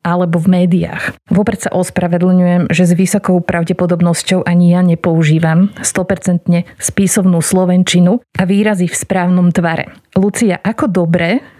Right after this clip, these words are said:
či zle po slovensky hovoria Slováci?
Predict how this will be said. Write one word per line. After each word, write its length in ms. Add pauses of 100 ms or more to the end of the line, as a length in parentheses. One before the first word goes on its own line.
(180)
či 160
zle 480
po 80
slovensky 560
hovoria 480
Slováci? 720